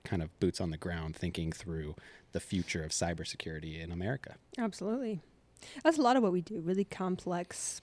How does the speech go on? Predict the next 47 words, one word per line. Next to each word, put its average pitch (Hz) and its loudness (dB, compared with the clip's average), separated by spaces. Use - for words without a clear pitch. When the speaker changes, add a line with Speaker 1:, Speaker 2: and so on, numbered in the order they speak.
Speaker 2:
products. 190 -2
Speaker 1:
It's - -12
true. 87 -2
Speaker 2:
Let's, 180 -8
uh, 180 -4
let's 190 -6
streamline 185 -4
it 175 -6
down 185 -2
into 185 -2
something 185 -2
understandable. 170 -4
Speaker 1:
Yeah, 101 0
we - 2
learned 101 2
things. - -4
Speaker 2:
We 262 6
also 330 6
filmed 226 4
with 262 4
our 302 6
friends 202 0
at - -6
Prismacolor. 254 0
We 262 6
Speaker 1:
Boy, - 6
Speaker 2:
filmed 440 10
a - 8
Speaker 1:
did - 4
Speaker 2:
couple 381 8
Speaker 1:
we. 339 10
Speaker 2:
different 247 4
times 202 0
with 190 -6
Prismacolor. 185 -2
We 202 0
filmed 190 -2
some 170 -8
lifestyle 247 0
stuff. 277 -2
We 220 -4
filmed 202 -2
some - -14
stuff - -10
in 87 -12
the - -16
studio. 262 0